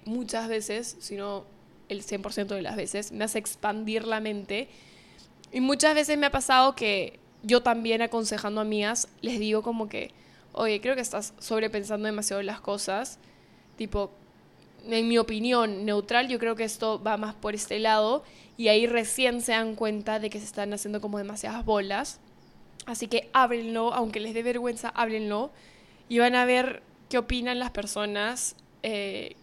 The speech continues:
lo cual los va a ayudar a aterrizar sus pensamientos. Obvio,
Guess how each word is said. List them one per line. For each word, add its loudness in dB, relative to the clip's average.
lo -2
cual 2
los 2
va 10
a 2
ayudar 2
a 8
aterrizar 0
sus -8
pensamientos. -6
Obvio, 8